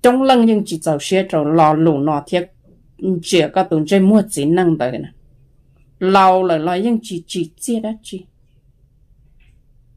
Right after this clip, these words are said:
Mà cô chú hay sắp phó rồi cho tí năng, ở hai linh đạo sư cô chú hay tan thật chỉ năng hả?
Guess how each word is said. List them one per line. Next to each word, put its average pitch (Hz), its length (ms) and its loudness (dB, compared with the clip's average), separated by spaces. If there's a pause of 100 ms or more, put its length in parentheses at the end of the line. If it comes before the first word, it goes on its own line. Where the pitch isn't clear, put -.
(640)
Mà 247 100 2
cô 226 180 2
chú 220 80 2
hay 196 180 2
sắp 233 200 0 (140)
phó 254 220 4
rồi 202 260 0
cho 156 120 0
tí 175 160 0
năng, 196 340 2
ở 156 140 0
hai 143 200 -2
linh 156 200 2
đạo 143 120 -2
sư 185 260 -4
cô - 100 -10
chú 170 120 -8
hay 151 100 -2
tan 196 320 -4
thật 170 180 -6
chỉ 139 120 -10
năng 180 180 -2
hả? 165 180 -4